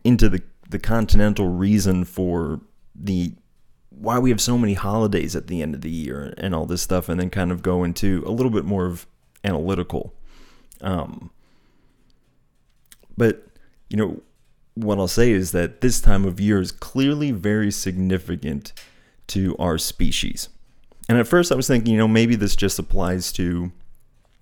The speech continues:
people that live in the, the, you know, more of the places in the world that have seasons. And I think, I, I don't know if that's necessarily true, but having seasons in your life,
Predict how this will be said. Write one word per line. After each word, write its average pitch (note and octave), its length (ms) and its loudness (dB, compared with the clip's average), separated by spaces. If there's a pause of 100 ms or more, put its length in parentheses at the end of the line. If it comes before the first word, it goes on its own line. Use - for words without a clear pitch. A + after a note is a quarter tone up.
(140)
people G2+ 240 0
that F#2+ 180 -4
live G2+ 180 2
in F2+ 140 -2
the, E2 340 -6 (1080)
the, E2+ 420 -2 (1000)
you G2+ 60 0
know, E2+ 260 -4 (600)
more A#2 340 2
of F#2+ 140 0
the F#2+ 80 -2
places G#2 440 0
in F#2 100 2
the F#2 60 2
world F2+ 300 2
that D#2+ 140 -4
have D#2 180 6
seasons. - 640 -6
And F#2+ 420 0 (460)
I - 80 -4
think, C#3+ 340 -2 (240)
I, A#2 220 0
I G#2+ 160 0
don't G#2 240 0
know G2 160 2
if - 80 -8
that's F2+ 240 -2
necessarily F#2+ 640 6
true, F2+ 340 -4
but F2 340 -2 (800)
having C3 400 0
seasons G2 880 4
in F#2+ 180 0
your F2+ 160 2
life, E2+ 580 -2